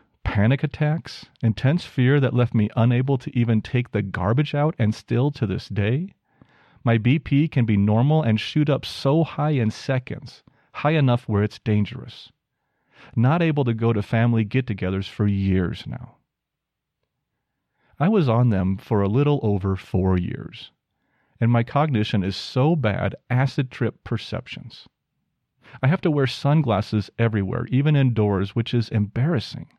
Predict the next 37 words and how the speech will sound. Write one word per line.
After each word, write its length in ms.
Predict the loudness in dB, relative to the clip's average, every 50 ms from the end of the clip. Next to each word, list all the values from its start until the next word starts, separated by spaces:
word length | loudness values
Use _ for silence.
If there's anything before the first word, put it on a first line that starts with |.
| _ _ _ _ _ _ _ _ _ _ _ _ -2
And 120 | 0 2 2
that's 160 | 0 0 -2
been 120 | 0 2
the 100 | 2 2
case 280 | 0 0 0 0 0 0
for 180 | 0 -2 0
over 220 | 0 0 0 0 -2
four 400 | -4 -2 -2 0 2 4 4 2
years, 480 | 2 2 0 0 -2 -2 -4 -8 -10 -14
too. 280 | -14 -12 -12 -12 -12 -14 _ _ _ _ _ _ _ _ _ _ _ _ _ _ _ _ -2
I 160 | 0 0 0
feel 340 | 0 0 0 2 2 2 0
dumb 480 | -2 0 0 0 2 2 2 0 0 -2 _ _ _ _ _ _ _ _ -2
and 260 | 0 0 0 -2 -4
broken. 520 | -10 -12 -12 -12 -12 -12 -14 -16 -16 -16 -18 _ _ _ _ _ _ _ _ _ _ _ _ _ _ _ _ _ _
It's 140 | -6 -4 0
been 140 | 2 2 2
almost 300 | 4 2 2 0 0 -2
five 260 | -2 0 2 2 4
months 240 | 4 2 2 0 0
off 240 | 0 0 0 0 0
with 160 | -2 -2 0
a 60 | 0
very 340 | -2 -2 -2 -2 -2 0 -2
slow 360 | -2 -2 -2 0 2 2 2
taper, 640 | 0 0 -2 -2 -2 -2 -4 -6 -8 -8 -8 -12 -10 _
and 180 | -2 0 0 0
small 360 | 0 -2 0 0 2 2 0
things 340 | 0 0 0 0 2 0 0
are 140 | 0 -2 -2
better, 440 | 0 -2 -4 -4 -4 -4 -6 -8 -6
but 220 | -2 -2 -2 0 0
not 180 | 0 0 0
enough 380 | 0 0 0 0 0 -2 -4 -6 -4
to 80 | -2 0
make 280 | 0 0 0 -2 -2
me 240 | -2 -2 -2 -2 -4